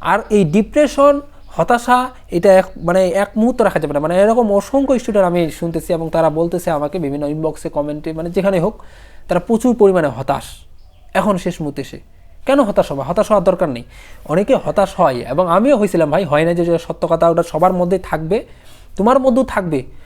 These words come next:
ওটা থাকুক, ওর জায়গায় ও থাকুক, ওকে নিয়ে তোমার কল্পনা করার দরকার নেই, চিন্তাভাবনা। যখন ওইটা নিয়ে তুমি আরও গভীরভাবে চিন্তাভাবনা ওইটার মধ্যে ঢুকে যাবা, দেখবা যে তুমি আরও,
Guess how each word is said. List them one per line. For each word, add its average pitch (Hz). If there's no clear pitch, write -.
ওটা 220
থাকুক, 269
ওর 202
জায়গায় 226
ও 220
থাকুক, 202
ওকে 175
নিয়ে 226
তোমার 220
কল্পনা 202
করার 185
দরকার 160
নেই, 147
চিন্তাভাবনা। 180
যখন 170
ওইটা 196
নিয়ে 226
তুমি 226
আরও 220
গভীরভাবে 233
চিন্তাভাবনা 190
ওইটার 190
মধ্যে 180
ঢুকে 143
যাবা, 190
দেখবা 165
যে 165
তুমি 160
আরও, 160